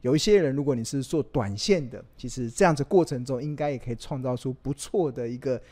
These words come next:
这个盘势，你会让你更加得心应手的节奏，更加得心应手的节奏，对。那当然，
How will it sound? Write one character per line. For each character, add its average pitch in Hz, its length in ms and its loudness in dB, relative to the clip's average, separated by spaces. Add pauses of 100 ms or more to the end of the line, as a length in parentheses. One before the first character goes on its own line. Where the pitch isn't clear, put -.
(160)
这 190 100 -6
个 170 100 -2
盘 143 300 -4
势， 151 440 -6
你 120 100 -10
会 151 140 0
让 165 160 2
你 107 200 -6
更 165 200 2
加 135 180 2
得 131 260 2
心 180 300 -2
应 160 80 -4
手 113 220 -12
的 98 100 -14
节 104 400 -10
奏， 123 260 -4 (160)
更 123 140 -4
加 131 160 -2
得 120 160 -2
心 123 200 -4
应 117 40 -4
手 104 100 -8
的 92 120 -8
节 90 240 -6
奏， 98 240 -4 (420)
对。 110 160 -12 (240)
那 185 540 4
当 247 160 10
然， 226 320 4